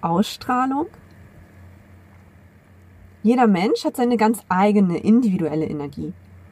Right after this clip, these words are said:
Und genau darauf kommt es jetzt in deinem Business an. Denn durch deine Energie machst du dein Business einzigartig. Schau, selbst wenn zehn andere Personen genau das Gleiche anbieten, wie du auch,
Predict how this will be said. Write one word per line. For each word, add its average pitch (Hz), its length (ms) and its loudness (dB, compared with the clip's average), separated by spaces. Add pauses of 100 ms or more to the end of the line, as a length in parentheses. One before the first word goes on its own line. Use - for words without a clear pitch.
(280)
Und 220 100 0
genau 254 320 4
darauf 247 400 4
kommt 226 240 0
es - 140 -6
jetzt 196 220 0
in 208 80 2
deinem 180 280 0
Business 175 340 -6
an. 139 320 -10 (1120)
Denn 190 140 2
durch - 240 0
deine 285 300 4
Energie 220 500 2
machst 165 260 -4
du 226 60 0
dein 214 180 4
Business 190 420 -2
einzigartig. - 880 -4 (800)
Schau, 220 260 4
selbst 214 320 0
wenn 254 160 2
zehn 302 360 -4
andere 247 340 0
Personen 196 520 0
genau 220 400 4
das 294 200 -2
Gleiche 226 400 2
anbieten, 175 680 0
wie 185 100 -2
du 196 140 -2
auch, 190 400 0